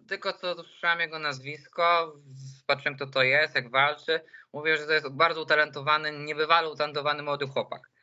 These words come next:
No i to, to i prawda, no, fizyką go, fizyki nie oszuka. No, talentem da się dojść do pewnego poziomu, ale potem już trzeba, trzeba na to zapracować.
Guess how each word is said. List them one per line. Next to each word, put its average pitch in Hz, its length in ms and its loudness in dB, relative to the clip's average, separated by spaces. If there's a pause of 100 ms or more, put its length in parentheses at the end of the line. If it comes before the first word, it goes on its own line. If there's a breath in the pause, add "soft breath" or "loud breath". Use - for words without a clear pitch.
(340 soft breath)
No 240 160 -2
i 254 160 -6
to, - 160 -14 (100)
to 294 80 -2
i 359 100 0
prawda, 190 720 2
no, 151 340 -8 (120)
fizyką 170 540 -2
go, 147 360 -4
fizyki 165 340 -8
nie 156 120 -6
oszuka. 143 640 0 (560 soft breath)
No, 147 140 -2
talentem 165 680 2
da 165 180 6
się 160 100 -16
dojść 156 240 0
do 156 60 -6
pewnego 147 400 -2
poziomu, 151 460 -2
ale 147 340 -2
potem 147 420 -6
już 139 120 -10
trzeba, 135 300 -2
trzeba 135 260 -6
na 135 100 -2
to 127 60 -12
zapracować. 123 640 -4